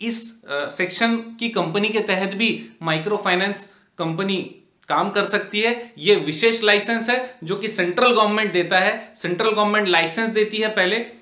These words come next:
उसके बाद ही company registered होती है। तो ये procedure specially बनाया गया था। Section eight company जो कि पहले ट्वेंटी फ़ाइव, section ट्वेंटी फ़ाइव हुआ करता था,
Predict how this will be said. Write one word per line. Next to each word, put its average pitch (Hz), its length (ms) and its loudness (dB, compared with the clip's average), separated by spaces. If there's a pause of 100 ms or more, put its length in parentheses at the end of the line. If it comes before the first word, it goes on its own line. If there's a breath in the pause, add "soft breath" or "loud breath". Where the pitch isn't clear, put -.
उसके 185 300 -2
बाद 175 340 2
ही 262 80 2
company 220 400 0
registered 175 340 0
होती 123 240 -8
है। 107 140 -12 (240 loud breath)
तो 185 60 -8
ये 202 140 0
procedure 208 720 -2 (380 soft breath)
specially 180 460 -4
बनाया 156 300 2
गया 143 200 -2
था। - 440 -6 (880 soft breath)
Section 196 520 -2
eight 208 160 0
company 202 380 -2
जो 185 120 -2
कि 190 140 -4
पहले 180 260 -2
ट्वेंटी 180 300 -6
फ़ाइव, 180 400 -2
section 170 260 -6
ट्वेंटी 160 240 -6
फ़ाइव 170 200 -2
हुआ 165 120 -2
करता 139 320 -6
था, 185 300 -4